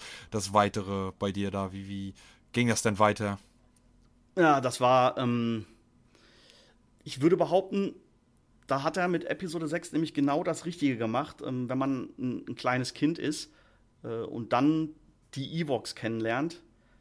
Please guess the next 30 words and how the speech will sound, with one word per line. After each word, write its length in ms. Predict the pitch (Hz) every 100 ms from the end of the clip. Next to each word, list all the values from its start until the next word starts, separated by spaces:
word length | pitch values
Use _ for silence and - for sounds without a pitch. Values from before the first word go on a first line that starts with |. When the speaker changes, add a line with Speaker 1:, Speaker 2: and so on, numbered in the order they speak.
| _
Speaker 2:
Das 160 | 117 113
ist 140 | 101
natürlich 420 | 123 - 135 123
dann, 560 | 127 123 120 120 87 113
also 160 | - 123
das 120 | 123
passt 360 | - 127 - 107
auf 140 | -
jeden 140 | 101 98
Fall, 160 | 104
würde 120 | 104
ich 80 | -
behaupten. 420 | 120 113 110 110 - - - -
Und 160 | 113 120
dementsprechend, 640 | 120 113 123 123 123 110
ähm, 540 | 123 113 113 110 110 104 - - _ _ _ _ _
habe 220 | - 135 165
ich 100 | -
dann 420 | 147 151 147 - - _ -
kurze 440 | - 175 208 202 185
Zeit 280 | 170 160 -
später 540 | - 131 170 196 185
dann 420 | 143 147 143 139
auch 160 | - 151
noch 140 | 147
die 140 | - -
anderen 260 | 143 170
beiden 420 | 165 175 185 185 180
Episoden 560 | 156 180 170 180 185
gesehen. 360 | 175 165 190